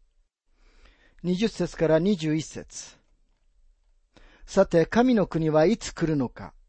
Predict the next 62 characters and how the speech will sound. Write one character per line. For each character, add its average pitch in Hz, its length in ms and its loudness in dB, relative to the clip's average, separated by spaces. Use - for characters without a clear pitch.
と 160 160 0
パ 160 160 0
リ 220 100 2
サ 233 160 2
イ 220 60 4
人 185 240 -4
た 156 120 0
ち 156 140 -8
に 143 120 -4
尋 139 280 -6
ね 170 140 4
ら 156 100 4
れ 135 100 0
た 117 120 -8
と 110 100 -16
き、 175 340 -8
イ 175 100 -2
エ 226 80 6
ス - 160 -10
は 151 140 2
答 180 340 2
え 175 60 4
て 175 180 0
言 139 100 -2
わ 107 80 -8
れ 98 80 -12
た。 - 240 -20
「神 233 240 4
の 175 100 2
国 151 240 0
は 160 320 2
人 - 320 0
の 226 140 2
目 214 160 4
で 160 120 6
認 156 300 0
め 214 160 4
ら 208 140 8
れ 202 120 6
る 185 180 2
よ 170 180 4
う 160 40 2
に 151 140 -2
し - 100 -10
て 143 120 -2
来 - 180 -4
る 165 100 0
も 156 120 0
の 143 100 -2
で 139 100 0
は 170 120 6
あ 151 40 6
り 131 60 0
ま 110 140 -6
せ - 140 -16
ん。 - 100 -20
空 185 240 6
こ 156 180 -4
こ 226 120 2
に 226 160 4
あ 196 80 8
る 127 220 0